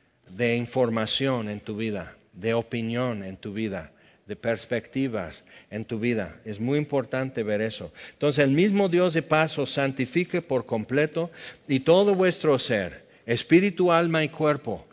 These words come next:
Entonces, Dios es Dios Padre, Dios Hijo y Dios Espíritu Santo. Y Jaime, y tú, y cualquier otro, tres partes.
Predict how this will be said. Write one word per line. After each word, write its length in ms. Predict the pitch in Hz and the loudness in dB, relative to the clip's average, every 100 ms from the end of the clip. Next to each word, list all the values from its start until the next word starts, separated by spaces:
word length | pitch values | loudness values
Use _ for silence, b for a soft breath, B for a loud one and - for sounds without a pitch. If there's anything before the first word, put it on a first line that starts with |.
| B B | B B
Entonces, 600 | 131 127 165 165 165 127 | -4 2 2 2 -4 0
Dios 420 | 147 170 175 160 | 2 4 2 0
es 300 | 156 143 123 | 0 0 -2
Dios 280 | 117 143 135 | 0 2 0
Padre, 460 | - 156 170 165 151 | 0 2 2 0 0
Dios 320 | 139 135 - | 0 0 0
Hijo 340 | 175 - 160 | -2 -2 -2
y 60 | 143 | 0
Dios 240 | 139 139 | 0 -2
Espíritu 500 | 135 - 143 139 135 | -6 -4 -2 -2 -4
Santo. 440 | 117 123 107 90 - - B B | -6 -4 -6 -8 -20 -20 B B
Y 100 | 113 | -8
Jaime, 580 | 110 151 165 165 131 92 B B | -2 4 4 4 -2 -6 B B
y 120 | 123 | -8
tú, 360 | 123 165 170 156 B B | 2 6 6 4 B B
y 80 | |
cualquier 440 | 123 135 131 151 156 | -2 0 2 2 4
otro, 440 | 160 156 131 101 - B - | 2 0 -4 -4 -8 B 0
tres 320 | 147 175 - | 4 4 4
partes. 600 | 156 151 147 104 85 - | 4 4 2 -8 -8 -14